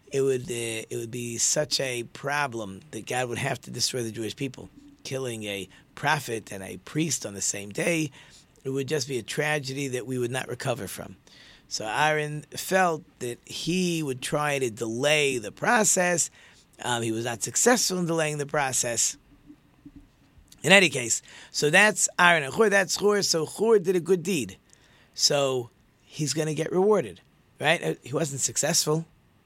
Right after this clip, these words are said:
right? That's, that's my whole point. He stood up to this crowd, to this riot,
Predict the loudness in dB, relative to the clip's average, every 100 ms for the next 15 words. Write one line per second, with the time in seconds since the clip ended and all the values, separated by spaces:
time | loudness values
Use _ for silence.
0 | _ -6 -2 -2 0 -2 -2 -4 -2 -2
1 | -2 -2 -2 2 2 0 -8 -20 -20 -20
2 | -10 -2 2 2 2 2 2 6 8 8
3 | 4 0 -20 -20 _ -20 _ -6 -2 0
4 | 2 2 0 -2 -6 -8 2 4 4 2
5 | -2 -4 _ _ _ -10 -6 -2 0 0
6 | -2 -2 0 2 2 0 -2 -2 -12